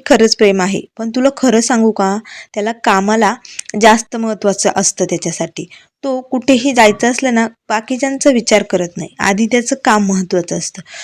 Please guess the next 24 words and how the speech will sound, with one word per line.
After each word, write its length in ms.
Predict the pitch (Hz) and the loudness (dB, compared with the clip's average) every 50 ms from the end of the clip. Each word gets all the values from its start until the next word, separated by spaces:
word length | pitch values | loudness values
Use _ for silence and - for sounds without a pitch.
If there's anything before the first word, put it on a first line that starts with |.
| - _ _ - | -20 _ _ -4
त्यामुळे 320 | 190 180 190 202 214 214 | -2 -2 0 -2 -2 -2
तो 120 | 214 247 | -2 -2
सरकारची 580 | 240 - 262 214 196 - - 208 202 208 - 254 | 0 2 2 0 0 2 0 0 0 0 -2 0
मध्यस्थी 460 | 233 226 208 175 202 220 220 - 285 | 0 0 0 2 0 -2 0 -2 0
करण्यासाठी 640 | 277 285 254 220 214 196 208 - 185 180 - 196 180 | 2 2 0 2 2 0 0 -2 -4 -4 -4 -6 -4
गेलाय 320 | 185 185 185 185 185 185 | -2 -2 0 0 -2 -2
ना, 160 | 190 208 226 247 247 - - - - - - - | -2 -2 -4 -4 -6 -14 -18 -18 -18 -14 -4 0
येईल 360 | 240 240 254 262 240 226 - | 0 2 2 0 -2 0 2
तो, 100 | 233 208 | 2 4
लवकरच 540 | 202 208 208 208 - 254 233 233 226 226 214 | 4 2 0 2 2 2 2 2 0 2 2
येईल 240 | 208 202 196 190 | 2 2 2 0
बघ. 220 | 185 185 208 190 156 - _ - - - _ _ _ | 0 0 0 0 0 -2 _ -20 -20 -20 _ _ _
आपण 340 | - 180 175 _ 240 226 208 | -10 -10 -6 _ -6 -6 0
करू 260 | - 247 226 233 277 | 2 2 4 4 4
नाही 180 | 294 311 277 | 2 2 2
तर 160 | 269 - 240 214 | 2 0 -2 0
त्याला 260 | 220 226 208 202 202 | 2 2 2 2 0
कॉल, 340 | 202 - 190 185 185 190 190 - - - _ - | -2 0 0 0 0 0 -4 -8 -16 -14 _ -2
अजून 260 | 202 190 214 226 220 | 0 0 2 0 0
तो 200 | 208 240 240 254 - - - - - - - _ _ 247 | 2 0 0 0 -2 -6 -12 -14 -14 -16 -18 _ _ -6
तिथे 180 | 247 233 269 269 | -2 0 0 0
पोहोचलाय 520 | 269 - 220 214 208 - - 226 240 254 | 4 4 4 4 4 2 2 2 2 4
ना 140 | 240 220 185 | 4 2 0
आत्ताच, 500 | 170 - _ _ 208 208 190 185 - | 0 -4 _ _ 2 2 2 -2 -6